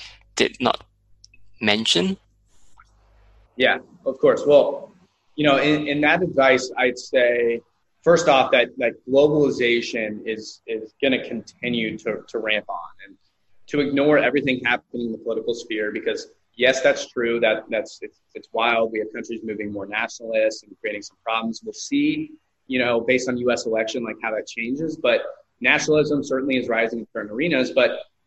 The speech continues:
Speaker 2: in terms of Generation Z, we are more globally connected than ever. And we're also a generation that,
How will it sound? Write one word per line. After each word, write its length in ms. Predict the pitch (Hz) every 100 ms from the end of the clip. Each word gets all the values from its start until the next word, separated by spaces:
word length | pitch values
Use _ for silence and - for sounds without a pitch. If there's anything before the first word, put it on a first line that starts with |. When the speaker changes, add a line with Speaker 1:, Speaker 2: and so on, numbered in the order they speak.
| -
Speaker 2:
in 60 |
terms 240 | 135 175 170
of 60 |
Generation 520 | 131 139 131 120 120 113
Z, 500 | 147 151 131 - - _
we 120 | 131 139
are 60 |
more 260 | 139 147 123
globally 320 | 127 131 127
connected 380 | 123 117 120 107
than 140 | 104 -
ever. 420 | 131 120 113 110 - _ -
And 220 | 135 117
we're 200 | 123 135
also 280 | 131 135 143
a 40 |
generation 480 | 127 120 113 110 113
that, 200 | 110 107